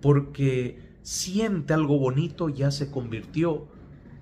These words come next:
pero mucha gente se queda en esa parte de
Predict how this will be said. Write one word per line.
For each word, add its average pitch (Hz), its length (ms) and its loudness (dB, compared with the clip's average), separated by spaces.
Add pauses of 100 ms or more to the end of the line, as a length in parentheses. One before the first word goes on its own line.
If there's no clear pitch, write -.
pero 131 120 4
mucha 202 260 2
gente 214 200 -2
se 190 160 -2
queda 208 220 0
en 180 100 -4
esa 147 300 -2
parte 165 580 -2 (720)
de 117 500 -2